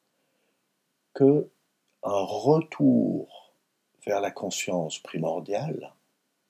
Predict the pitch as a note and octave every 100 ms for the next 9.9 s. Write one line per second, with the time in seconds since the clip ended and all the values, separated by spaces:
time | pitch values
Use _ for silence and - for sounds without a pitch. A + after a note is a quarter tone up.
0 | _ _ F2 D#2 G2 G2+ - G#2 E2+ D#2+
1 | E2+ - - A2+ D#3+ - _ _ _ _
2 | _ _ _ _ _ _ _ _ _ _
3 | _ _ _ _ _ _ _ _ _ _
4 | _ _ E2 F2+ A2 G#2 E2+ G2 G2 F2+
5 | C#2 C2+ - - _ E2+ E2 - - A#2
6 | D#3+ - _ _ _ _ _ _ _ _
7 | _ _ _ _ _ _ _ _ _ _
8 | _ _ _ _ _ _ _ _ _ _
9 | _ - - A2+ A2 - - -